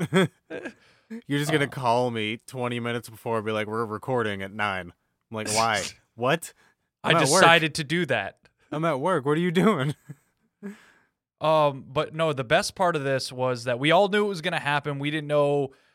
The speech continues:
Speaker 2: of course, when we were
Speaker 1: When?
Speaker 2: speculating that Eren was gonna come back. Uh, but we didn't think he was gonna come back the way that he just did.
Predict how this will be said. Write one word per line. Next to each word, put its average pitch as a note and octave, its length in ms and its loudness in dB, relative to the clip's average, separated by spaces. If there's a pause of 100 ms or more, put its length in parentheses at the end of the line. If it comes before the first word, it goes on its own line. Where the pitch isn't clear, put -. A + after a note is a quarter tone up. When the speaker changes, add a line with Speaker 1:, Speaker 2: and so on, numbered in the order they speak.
(160)
Speaker 2:
of C3+ 160 -4
course, C#3+ 260 -2
when C#3+ 100 -2
we E3+ 60 4
were E3 60 4
Speaker 1:
When? A#2 60 0
Speaker 2:
speculating C3 720 -2
that B2 200 -2
Eren D#3 400 0
was C#3 160 -2
gonna C3 180 -2
come B2 240 -6
back. F#2 440 -8 (580)
Uh, B2 300 0
but B2 260 0
we D3 140 0
didn't D#3+ 200 -2
think D3+ 140 -6
he D3+ 80 -2
was C#3 100 -2
gonna C#3 140 -2
come C#3+ 220 -4
back B2+ 240 0
the B2+ 80 -4
way B2+ 200 -2
that A#2+ 160 -4
he A#2 80 -10
just A2 360 -12
did. G#2+ 340 -8